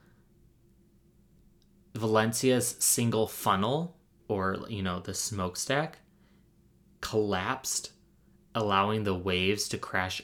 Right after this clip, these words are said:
on the deck, washing people out to sea. So a lot of people were, you know, using that steam stack or smokestack as a barrier from the elements,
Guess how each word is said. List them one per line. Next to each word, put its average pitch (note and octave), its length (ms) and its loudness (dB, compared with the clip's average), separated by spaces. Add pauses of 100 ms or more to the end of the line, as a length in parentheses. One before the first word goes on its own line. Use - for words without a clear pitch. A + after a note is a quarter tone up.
(120)
on F#2+ 240 0
the F#2 80 -4
deck, F2 440 -8
washing F#2 440 -6
people F#2+ 420 -8
out F2+ 260 -8
to - 80 -12
sea. - 460 -10 (540)
So F#2+ 580 2
a - 20 0
lot G#2+ 180 6
of G#2+ 60 -2
people B2 220 0
were, G2 440 2 (1040)
you C3 140 0
know, G2+ 140 2
using A2 600 2
that G2 220 -2
steam A#2+ 440 -2
stack F2+ 600 -2 (1040)
or G2 100 -2
smokestack F#2 920 -4 (100)
as F2+ 340 -2
a F2 80 -8
barrier F#2+ 640 2
from F#2 520 -2
the F2+ 160 -8
elements, F2+ 720 -4